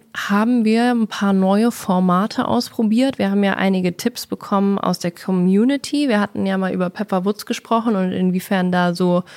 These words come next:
super, äh, klischeeige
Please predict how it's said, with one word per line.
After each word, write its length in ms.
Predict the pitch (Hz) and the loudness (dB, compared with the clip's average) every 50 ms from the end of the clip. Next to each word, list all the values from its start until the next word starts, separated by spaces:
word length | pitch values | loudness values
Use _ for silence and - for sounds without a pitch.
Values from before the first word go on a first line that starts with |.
| - - - - - - - - - - - - _ _ | -20 -20 -20 -20 -20 -20 -20 -20 -20 -20 -20 -20 _ _
super, 760 | 233 220 208 226 254 262 254 - 254 240 233 240 240 233 - - | -6 -2 0 0 0 0 0 2 2 2 2 2 2 0 -2 -4
äh, 200 | - 196 202 202 | -4 -4 -4 -4
klischeeige 1120 | - - - 240 214 - - - - 220 220 233 240 233 226 214 214 208 208 208 202 196 | -6 -6 -4 -4 -2 -2 -4 -4 -4 -2 -2 0 0 -2 -2 -2 -2 -2 0 -2 -2 -4